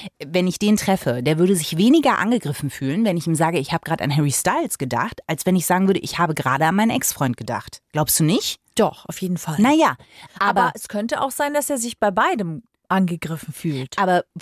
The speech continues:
Speaker 1: wenn du jetzt mich fragen würdest, würde ich sagen, naja gut, es ist kein großer Unterschied, weil ob ich jetzt in meinen Gedanken Harry Styles überm, äh, Schmetterling fasse an seiner Brust, der sehr schön ist übrigens, der immer eingecremt wird für den Konzerten und das ist ein Job, da möchte ich hier mal ganz kurz sagen, ich wäre bereit.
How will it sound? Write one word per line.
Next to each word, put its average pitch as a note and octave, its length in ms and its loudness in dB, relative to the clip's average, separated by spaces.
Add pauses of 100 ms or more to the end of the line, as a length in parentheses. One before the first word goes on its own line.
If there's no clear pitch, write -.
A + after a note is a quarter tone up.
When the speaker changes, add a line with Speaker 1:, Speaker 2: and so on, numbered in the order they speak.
Speaker 1:
wenn F3 180 4
du D#3+ 60 4
jetzt D3+ 200 2
mich D#4 200 4
fragen C#3 300 0
würdest, C3+ 300 -2
würde G#3+ 100 -2
ich F#3+ 80 -2
sagen, F3+ 160 0
naja E3 160 4
gut, F#3 220 -2
es - 200 -2
ist - 100 -4
kein B2 180 -2
großer C#3+ 280 0
Unterschied, D3+ 460 2
weil B2 80 2
ob C#3+ 140 2
ich D#3+ 100 0
jetzt E3+ 140 0
in D#3+ 80 2
meinen D#3+ 180 6
Gedanken D#3 400 0
Harry C#3 220 0
Styles A#3 340 0
überm, C#3+ 460 0 (200)
äh, C3+ 320 4 (720)
Schmetterling D3 560 0
fasse C#3 320 -2
an D#3+ 120 -2
seiner E3 240 4
Brust, F#3+ 440 0 (180)
der C3+ 120 -4
sehr B2 360 -6
schön A#2+ 340 -6
ist - 140 -10
übrigens, B2+ 320 -4
der - 100 -2
immer D3 180 0
eingecremt C#3 540 2
wird B2+ 120 -2
für - 120 -10
den C3 120 2
Konzerten C3 400 -2
und C3 160 0
das D#3+ 240 -2
ist D#3+ 80 -2
ein D3+ 80 4
Job, C#3+ 180 0 (340)
da D3+ 80 2
möchte D3+ 260 4
ich - 60 -2
hier G3 160 2
mal F3+ 140 4
ganz D#3+ 220 2
kurz - 180 -2
sagen, C#3+ 300 0 (340)
ich B2+ 160 -2
wäre D3+ 160 4
bereit. C3 460 0